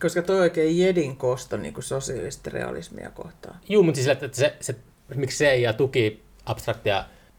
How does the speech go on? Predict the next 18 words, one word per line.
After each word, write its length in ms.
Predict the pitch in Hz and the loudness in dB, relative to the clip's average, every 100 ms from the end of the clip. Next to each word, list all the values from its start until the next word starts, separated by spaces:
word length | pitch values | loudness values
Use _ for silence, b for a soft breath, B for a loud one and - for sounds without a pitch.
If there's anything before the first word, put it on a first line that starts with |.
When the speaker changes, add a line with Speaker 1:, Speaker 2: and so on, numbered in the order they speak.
| - | -4
Speaker 2:
ekspressionismia 1040 | 135 127 - 98 - 92 90 - 90 85 | -4 -4 -6 -6 -6 -6 -6 -6 -4 -2
oli 160 | 90 101 | -2 -2
se, 180 | 107 92 | 0 -2
että 240 | - 90 | -2 -4
tota, 380 | 85 82 90 87 - - - - - - - - _ _ _ _ - _ _ _ _ - | -4 -4 -4 -4 -8 -20 -20 -20 -20 -20 -20 -20 _ _ _ _ -20 _ _ _ _ -8
koska 420 | - - 101 - _ _ - | -6 -4 -4 -6 _ _ -6
se 100 | 123 | -4
oli 60 | |
käytännössä 480 | - 151 156 127 117 | 0 0 0 -2 -4
se 60 | 110 | 0
syy 160 | 123 | 0
oli 100 | 110 | 0
niin 160 | 107 101 | -2 0
julmaa, 420 | 120 110 92 87 | 0 2 0 -4
että 300 | 85 - 95 - _ _ _ _ | -8 -8 -10 -10 _ _ _ _
ne 60 | 113 | -6
halusi 240 | 101 - | -4 -2
näyttää 520 | 113 110 - 92 - | 0 0 -2 -4 -4